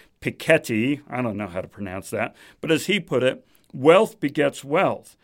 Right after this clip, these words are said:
The society at large prospers tremendously, as well as do you." And because the Calvinists turned something that had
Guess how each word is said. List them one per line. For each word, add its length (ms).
The 100
society 640
at 140
large 540
prospers 640
tremendously, 920
as 200
well 240
as 140
do 120
you." 420
And 160
because 460
the 80
Calvinists 640
turned 320
something 580
that 360
had 320